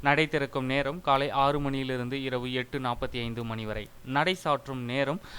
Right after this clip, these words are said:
அருள்மிகு சுப்பிரமணிய சுவாமி திருக்கோவில் எப்பொழுதும் பக்தர்கள் நிறைந்து விளங்கும் ஒரு ஆலயம். இங்கு பக்தர்கள் சுவாமி தரிசனம் செய்து அருள் பெற, திருக்கோவில் காலை ஆறு மணிக்கு வழிபாடு தொடங்கி,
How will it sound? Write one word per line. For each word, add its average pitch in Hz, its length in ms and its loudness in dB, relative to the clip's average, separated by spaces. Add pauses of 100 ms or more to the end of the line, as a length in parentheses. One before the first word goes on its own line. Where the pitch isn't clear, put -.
(140)
அருள்மிகு 185 460 4
சுப்பிரமணிய 156 580 0
சுவாமி 135 260 0
திருக்கோவில் 131 680 -6
எப்பொழுதும் 156 640 -2 (280)
பக்தர்கள் 170 520 4
நிறைந்து 156 520 0
விளங்கும் 127 480 -2
ஒரு 120 280 -2
ஆலயம். 110 420 0 (240)
இங்கு 131 220 -4
பக்தர்கள் 135 520 0 (280)
சுவாமி 196 380 6
தரிசனம் 151 480 0
செய்து 135 340 -2
அருள் 127 240 0
பெற, 123 380 -2
திருக்கோவில் 135 480 -2
காலை 120 320 0
ஆறு 165 380 2
மணிக்கு 135 440 -2
வழிபாடு 123 560 -2
தொடங்கி, 123 460 -4